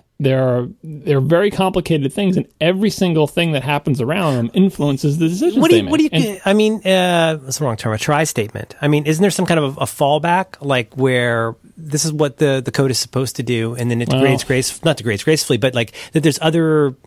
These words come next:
Speaker 2: there's other stuff that it will try, and the smarter the program is, the more options it has for deciding what to do in
Speaker 1: Well
Speaker 2: context.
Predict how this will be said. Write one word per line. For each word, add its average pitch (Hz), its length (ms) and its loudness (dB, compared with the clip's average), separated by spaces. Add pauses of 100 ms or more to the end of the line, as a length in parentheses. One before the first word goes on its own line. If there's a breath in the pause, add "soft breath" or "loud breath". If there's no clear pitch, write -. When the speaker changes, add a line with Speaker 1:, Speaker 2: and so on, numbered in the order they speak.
(640 soft breath)
Speaker 2:
there's 147 180 0
other 151 680 0
stuff - 320 0
that 143 100 2
it 135 60 0
will 131 180 -4
try, 135 240 0
and 120 100 0
the 127 60 -2
smarter 151 240 2
the 127 80 -4
program 139 360 2
is, 139 220 0
the - 80 -6
more 131 180 0
options 120 320 -2
it 117 100 -4
has 113 220 -2
for - 120 -8
deciding 113 400 -2
what 110 140 -4
to 120 100 -8
do 113 400 -2
in 123 140 -2
Speaker 1:
Well 98 100 -2
Speaker 2:
context. 117 580 -4